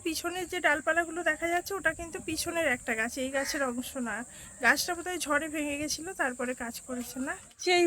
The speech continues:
উঁচু পাহাড়টায় উঠতে একবার উঠবো, ঝট করে দেখেই ঝট করে নেমে চলে আস। উঁচু, আমি বুঝতে পারছি না এটা উঠতে পারবো কি না আদেও, কারণ অনেকটা উঁচু। মন্দির, এই মন্দিরটা দেখতে আসার জন্য এত উপরে ওঠা। একটু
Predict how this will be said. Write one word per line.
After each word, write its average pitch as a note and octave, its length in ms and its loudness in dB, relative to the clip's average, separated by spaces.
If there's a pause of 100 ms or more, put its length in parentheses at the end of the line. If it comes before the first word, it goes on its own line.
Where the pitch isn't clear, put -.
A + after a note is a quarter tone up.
উঁচু D#4+ 240 2
পাহাড়টায় D#4 500 8
উঠতে C4 260 0 (280)
একবার B3+ 340 10
উঠবো, D4 180 6 (140)
ঝট C#4 160 2 (100)
করে E4+ 160 8 (100)
দেখেই F#4 300 10
ঝট C#4+ 240 8
করে D#4 200 10
নেমে D4 260 8
চলে A#3 260 8
আস। C4 160 6
উঁচু, - 220 -4 (1300)
আমি C4 220 -6
বুঝতে C#4+ 260 -6
পারছি F4 280 -4
না E4+ 120 -2
এটা D#4+ 100 0 (100)
উঠতে D#4+ 260 -8
পারবো C4 320 2
কি D4 160 -2
না B3+ 140 2
আদেও, A#3+ 220 0 (220)
কারণ C#4+ 180 -6 (100)
অনেকটা D4+ 320 -2 (100)
উঁচু। B3 180 -12 (840)
মন্দির, C#4+ 340 0 (1160)
এই D#4 60 0 (100)
মন্দিরটা D#4 380 -2 (100)
দেখতে - 280 -8
আসার D4+ 300 -4
জন্য E4+ 160 -8 (140)
এত C#4+ 100 -10 (140)
উপরে C4 320 -2
ওঠা। - 200 -10 (760)
একটু - 180 -4